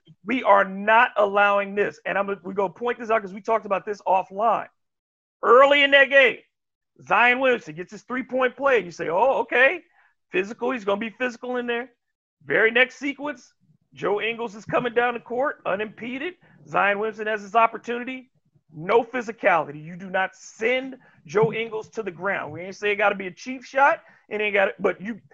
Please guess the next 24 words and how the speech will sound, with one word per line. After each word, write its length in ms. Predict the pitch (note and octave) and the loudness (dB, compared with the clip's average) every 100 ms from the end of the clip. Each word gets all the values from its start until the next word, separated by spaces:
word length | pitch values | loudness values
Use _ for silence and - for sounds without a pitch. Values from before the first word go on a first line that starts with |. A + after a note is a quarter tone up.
| _ - | _ -12
this 140 | G#3 | -10
is 120 | G#3+ F#3+ | -8 -8
the 80 | |
playoffs 480 | G3+ G#3 A#3 C4 B3+ | -4 2 4 4 2
for 80 | D#4 | -4
the 60 | B3 | -2
Pelicans. 600 | D#4+ C#4 C#4 D#4+ D#4+ _ _ - | 0 2 0 -6 -12 _ _ -14
You 100 | G3+ | -8
give 200 | G3 G3+ | -4 0
a 100 | F3+ | -2
playoff 520 | - F#3+ A3+ C4 C#4 - | -2 0 4 6 4 2
foul, 380 | A#3+ G3 F#3+ G#3 - | 4 6 6 4 0
and 140 | F#3+ | -8
you 80 | G#3+ | -8
send 280 | - A#3+ G#3+ | -8 -6 -6
a 60 | |
signal 580 | F#3 - G#3 A#3+ C4+ D4+ _ _ _ | -8 -8 -8 -6 -10 -10 _ _ _
to 180 | - A#3 | -10 -6
the 80 | D4+ | -6
Jazz 540 | G#3+ F#3 F3+ E3+ F#3 - _ - | -4 0 2 2 -2 -8 _ -8
that 200 | F#3+ - | -8 -8
you 120 | G#3+ | -14
will 420 | D#3+ G#3 G4 F#4+ | -8 -2 0 0
not, 240 | B3+ F#3 | -2 -2